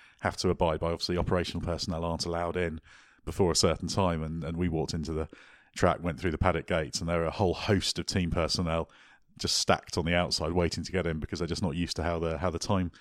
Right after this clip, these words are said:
times change. So, yeah, it is quite an unusual, unusual environment. Uh, but it also produced a, a pretty fascinating Grand Prix,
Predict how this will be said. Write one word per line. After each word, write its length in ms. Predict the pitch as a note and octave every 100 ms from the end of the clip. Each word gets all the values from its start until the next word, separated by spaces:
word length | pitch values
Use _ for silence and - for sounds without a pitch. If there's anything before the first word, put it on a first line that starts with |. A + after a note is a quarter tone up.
| - - -
times 260 | G2+ F2+
change. 280 | - E2 D#2
So, 100 | F#2+
yeah, 160 | G2+ A2+
it 80 |
is 100 | A#2+
quite 220 | - A2 F2
an 80 |
unusual, 600 | F#2 F#2+ F#2+ F#2 F#2 E2 - - _
unusual 360 | F2 F#2 F2 F2
environment. 540 | E2+ F2 E2+ D2 D2 - _ _ _
Uh, 120 | - F2+
but 100 | B2+
it 60 |
also 260 | D3+ - G2+
produced 460 | G#2 G#2+ G2+ -
a, 260 | G2 F#2 F#2+ -
a 80 |
pretty 160 | - G#2
fascinating 640 | - A2+ A2 F#2 F2 F#2+
Grand 240 | F2 F#2 F#2
Prix, 320 | A2 F2